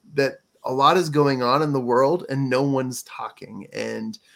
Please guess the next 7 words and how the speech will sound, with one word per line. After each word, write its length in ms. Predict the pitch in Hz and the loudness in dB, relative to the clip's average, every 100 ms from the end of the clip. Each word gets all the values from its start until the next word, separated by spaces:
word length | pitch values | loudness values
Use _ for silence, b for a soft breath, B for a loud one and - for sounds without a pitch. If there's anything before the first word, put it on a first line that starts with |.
| b | b
when 140 | 123 127 | -6 -4
a 60 | |
family 440 | 123 131 156 170 147 | -4 -4 -2 -2 -4
communicates 1040 | - 127 127 131 120 127 113 - - - | -4 -6 -4 -2 -4 -4 -6 -6 -12 -12
what's 160 | 117 - | -12 -8
going 320 | 123 120 113 | -4 -2 -2
on, 480 | 113 117 113 113 | 0 0 0 -4